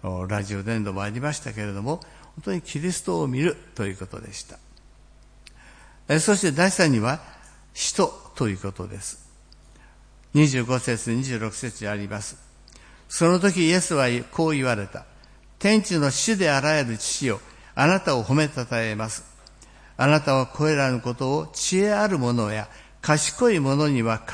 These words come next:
隠して、幼子たちに表してくださいました。そうです、父よ、これは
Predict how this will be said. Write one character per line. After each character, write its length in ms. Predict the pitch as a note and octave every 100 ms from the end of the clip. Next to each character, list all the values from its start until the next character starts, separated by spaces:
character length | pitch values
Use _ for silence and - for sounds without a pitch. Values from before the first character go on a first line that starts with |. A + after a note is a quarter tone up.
| A#2 -
隠 80 | G3+
し 160 | -
て、 160 | A2+ - - - - - -
幼 480 | B2+ - E3+ F#3
子 100 | E3+
た 180 | D3 B2+
ち 140 | - D3
に 200 | C#3+ A2+
表 420 | A2+ B2+ C#3 C#3
し 80 | -
て 140 | B2+
く 120 | G#2
だ 140 | A2+ A2+
さ 180 | B2
い 120 | A#2 A2
ま 120 | G#2+
し 120 | -
た。 140 | - - - - - - - - -
そ 260 | - C#3+
う 40 | B2
で 140 | A#2
す、 220 | - G#2
父 320 | - - C3+
よ、 200 | A#2 G#2+ -
こ 120 | C3
れ 100 | A#2
は 260 | G#2+ D#3+